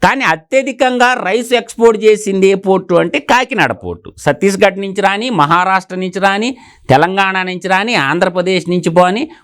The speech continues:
కోటి ముప్పై లక్షల టన్నులు బియ్యం ఎక్స్‌పోర్ట్ జరిగినాయి. వాటిల్లో మిక్స్ అయిన పీడీఎస్ రైస్ కొంత పార్టే. అందువల్ల దీన్ని అడ్డాగా పెట్టుకొని వ్యాపారస్తులను బెదిరించి, ఇప్పుడు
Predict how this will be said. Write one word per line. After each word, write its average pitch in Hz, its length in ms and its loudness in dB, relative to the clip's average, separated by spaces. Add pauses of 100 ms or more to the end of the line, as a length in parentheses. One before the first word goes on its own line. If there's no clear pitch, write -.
(160)
కోటి 220 420 4
ముప్పై 180 420 0
లక్షల 139 440 0
టన్నులు 190 920 2 (280)
బియ్యం 233 220 4
ఎక్స్‌పోర్ట్ 196 440 0
జరిగినాయి. 101 440 -2 (380)
వాటిల్లో 254 880 2 (160)
మిక్స్ 165 400 -2
అయిన 269 280 2 (100)
పీడీఎస్ 254 380 0
రైస్ 247 220 0
కొంత 214 240 0
పార్టే. 185 540 0 (500)
అందువల్ల 262 540 4
దీన్ని 208 320 -2
అడ్డాగా 247 440 0
పెట్టుకొని 247 580 0
వ్యాపారస్తులను 233 760 0
బెదిరించి, 214 560 0
ఇప్పుడు 156 680 2